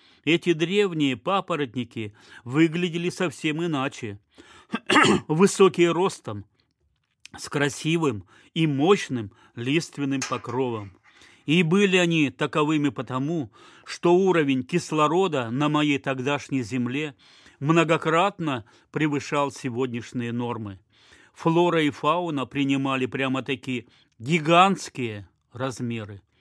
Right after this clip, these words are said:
И пролетели целые геологические эпохи. Многое изменилось на моей такой хрупкой, ранимой земле.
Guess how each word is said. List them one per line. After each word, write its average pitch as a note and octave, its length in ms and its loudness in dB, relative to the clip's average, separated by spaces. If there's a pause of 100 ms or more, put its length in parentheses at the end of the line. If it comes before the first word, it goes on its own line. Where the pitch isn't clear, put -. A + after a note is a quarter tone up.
(1300)
И D#3 120 0
пролетели F3+ 720 4
целые E3+ 640 0 (380)
геологические C#3+ 960 0
эпохи. A2+ 560 -8 (340)
Многое E3 720 2
изменилось C#3+ 720 -2
на C3+ 120 0
моей D3 260 2
такой C3+ 300 -6
хрупкой, C#3 600 -8 (260)
ранимой C3+ 540 -2
земле. A2 560 -8